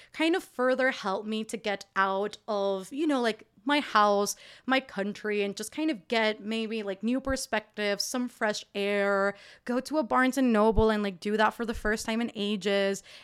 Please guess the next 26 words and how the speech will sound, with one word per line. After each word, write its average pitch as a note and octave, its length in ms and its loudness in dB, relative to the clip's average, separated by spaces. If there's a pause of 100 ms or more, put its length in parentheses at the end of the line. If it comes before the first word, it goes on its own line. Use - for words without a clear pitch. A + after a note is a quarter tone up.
and G3+ 180 -6
bring G#3 200 -2
you C4 100 0
guys B3+ 240 0
some B3 160 -4
content G3+ 520 -6
that G3 100 -2
is F#3+ 100 -4
going F#3+ 200 -6
to G#3 100 -14
be, G#3+ 80 -2
like, G#3 160 -2
super D4+ 260 -4
exciting C#4+ 420 -2
'cause, G3 140 -6
like, G3+ 100 -2
I G3+ 120 0
obviously A3 480 -2
don't G#3+ 260 -2
live F#3+ 220 -4
in G3 80 -4
the F#3+ 80 -6
States, G3+ 520 -6
and G#3 140 -6
there G3 160 -2
are F#3+ 300 0